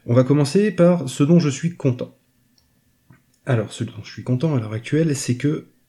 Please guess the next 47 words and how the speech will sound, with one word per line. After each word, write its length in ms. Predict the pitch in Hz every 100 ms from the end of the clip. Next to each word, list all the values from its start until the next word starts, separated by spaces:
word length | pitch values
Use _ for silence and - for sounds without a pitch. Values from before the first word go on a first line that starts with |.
| -
il 80 | 117
y 80 | 123
a 60 |
beaucoup 360 | 120 139 - 202
de 80 | 170
mouvements 640 | 170 143 123 117 131 - _
autour 340 | - 131 151 135
du 120 | 131
podcast, 680 | 127 117 98 110 135 - - - - - -
euh, 260 | 107 101
de 140 | 101 113
la 120 | 113
part 300 | 117 113 101
des 120 | 107
professionnels, 880 | - 104 104 - 104 98 98 113 147
de 80 | 117
la 120 | 95
part 200 | 95 98
des 180 | 101 98
amateurs, 800 | 98 98 - 101 107 120 139 135
de 100 | 117
la 140 | 101
part 240 | 98 117 107
des 160 | 110
semi-professionnels. 1300 | 104 - 120 123 123 113 123 120 120 104 98 127 147 - - -
Alors, 380 | 107 98 98 98
euh, 80 | 95
ceux 320 | - - 117
qui 340 | 113 110 101
viennent 500 | 98 101 107 110 107
du 140 | 101 107
monde 300 | 107 110 107
de 60 |
l'amateur 520 | 110 110 107 123 117 110
et 80 |
qui 140 | - 101
souhaitent 180 | 120 113
se 80 |
professionnaliser, 840 | 117 110 107 107 - 110 110 131 208
ceux 180 | - 170
qui 160 | 170
sont 240 | 151 165 165
déjà 300 | 147 127 170
professionnels 640 | 185 175 175 143 120 151
mais 100 | 139
qui 100 | 123
savent, 380 | 113 120 120 107